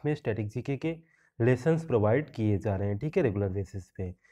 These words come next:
साथ में करंट अफेयर की भी, अ, सीरीज स्टार्ट की गई है वहाँ दिसंबर मंथ की,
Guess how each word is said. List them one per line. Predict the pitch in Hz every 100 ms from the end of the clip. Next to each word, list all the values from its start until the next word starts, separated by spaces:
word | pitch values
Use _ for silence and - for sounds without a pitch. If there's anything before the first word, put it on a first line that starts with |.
| _ _ _
साथ | - 135 147
में | 165
करंट | 139 117 120
अफेयर | 127 147 147
की | 143 147
भी, | 151 151
अ, | 139 -
सीरीज | 123 113 107 117 123 123
स्टार्ट | 117 - 104 92
की | - 123
गई | 131 135
है |
वहाँ | 135 131 131
दिसंबर | 104 104 98 113
मंथ | 117 117
की, | - 131